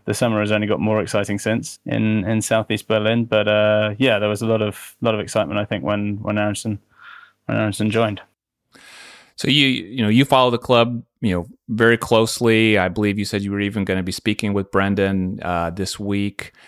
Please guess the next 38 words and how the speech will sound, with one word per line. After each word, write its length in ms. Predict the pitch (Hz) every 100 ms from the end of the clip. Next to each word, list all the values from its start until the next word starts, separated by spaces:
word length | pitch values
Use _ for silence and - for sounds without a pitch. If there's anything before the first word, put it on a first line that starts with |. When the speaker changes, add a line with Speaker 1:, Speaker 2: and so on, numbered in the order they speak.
| - - _ _
Speaker 2:
What 200 | - 143
have 80 | 175
you 100 | 185
seen 240 | 185 170 170
so 180 | 170 151
far 200 | 143 143
from 220 | - 139
him 260 | 135 131
in, 200 | 120 104
in 240 | - 95 90
preseason 1080 | - 135 139 - 131 131 127 123 123 127 -
and 320 | 98 95 92
just 240 | 101 113 -
your 140 | 101
observations 720 | 101 - 104 95 101 - 92
of, 240 | 87 87 90
of 140 | 90
him 180 | 101 95
around 240 | 90 90
the 60 | 87
club? 360 | - - 50 - _ _ _ - - _ -
Speaker 1:
Yeah, 220 | 151 320
I 20 |
mean, 120 | 240
he 40 | 135
seems 260 | - 196 -
to 40 |
be 60 | 131
settling 320 | - 117 131
in 80 | 131
really 160 | 123
well. 260 | 120 139 135
I, 120 | 110 110
I 60 | 107
spoke 240 | - 120 -
to 100 | 110
him 240 | 104
a, 60 | 104